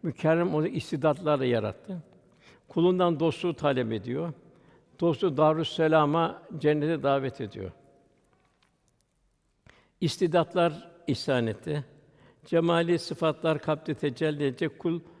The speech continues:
Cenab-ı Hak'la daima dost olacak. Cenab-ı Hak hiç unutmayacak. Cenab-ı Hak'la beraberliği yaşayacak.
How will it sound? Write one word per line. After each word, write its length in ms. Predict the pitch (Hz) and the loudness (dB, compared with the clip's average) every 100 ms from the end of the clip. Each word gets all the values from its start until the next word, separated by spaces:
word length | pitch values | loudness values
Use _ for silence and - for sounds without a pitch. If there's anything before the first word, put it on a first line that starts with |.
| _ - | _ -10
Cenab-ı 420 | 202 160 151 143 | -2 0 2 0
Hak'la 280 | 139 165 131 | 0 -2 0
daima 420 | 156 147 135 120 | 2 2 -2 0
dost 280 | 151 143 135 | -2 -2 -6
olacak. 320 | 127 151 123 | -4 -4 -2
Cenab-ı 360 | 156 139 135 | -2 -2 -2
Hak 160 | 139 123 | -2 -4
hiç 100 | 151 | -8
unutmayacak. 580 | 165 117 - 98 - - _ _ _ _ _ _ _ _ _ _ _ _ _ _ _ _ | -8 -10 -10 -12 -12 -20 _ _ _ _ _ _ _ _ _ _ _ _ _ _ _ _
Cenab-ı 400 | - 151 160 151 | 2 4 4 4
Hak'la 320 | 147 131 214 | 0 0 -4
beraberliği 600 | 131 139 139 123 131 131 117 | 0 4 2 2 0 0 -2
yaşayacak. 480 | 98 - 107 104 | -4 -10 -16 -16